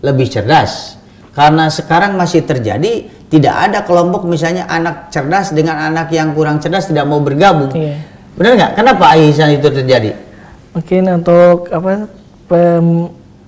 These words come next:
Speaker 2: pengerjaannya biar lebih mudah mungkin.
Speaker 1: Biar lebih mudah, padahal tidak begitu.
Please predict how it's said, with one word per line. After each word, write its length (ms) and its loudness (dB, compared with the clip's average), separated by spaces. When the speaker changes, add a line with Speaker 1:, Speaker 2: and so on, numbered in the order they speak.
Speaker 2:
pengerjaannya 880 2
biar 240 2
lebih 160 -2
mudah 360 0
mungkin. 200 2
Speaker 1:
Biar 240 8
lebih 280 4
mudah, 280 2
padahal 320 4
tidak 240 0
begitu. 800 0